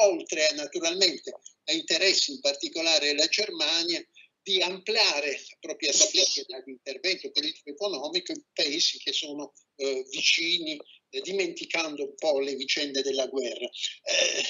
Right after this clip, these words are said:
però c'è da dire che qui abbiamo poi vissuto e stiamo vivendo delle profonde contraddizioni che, eh, in questi, in alcuni di questi paesi, pensiamo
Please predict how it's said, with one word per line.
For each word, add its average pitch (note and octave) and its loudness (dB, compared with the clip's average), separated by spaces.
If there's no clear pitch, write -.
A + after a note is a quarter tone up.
però A3 8
c'è F3+ 4
da G3+ 4
dire F#3+ -4
che C#3 -14
qui G#3+ 0
abbiamo D3+ -2
poi F3 -2
vissuto - 0
e D3+ -4
stiamo D#3 -4
vivendo E3 -4
delle C#3+ -6
profonde E3+ -4
contraddizioni C#3+ 0
che, F#3 0
eh, D3 -4
in C3+ -6
questi, E3+ 2
in D3+ -4
alcuni D#3 0
di D#3+ -4
questi - -12
paesi, F3+ -4
pensiamo C#3+ -4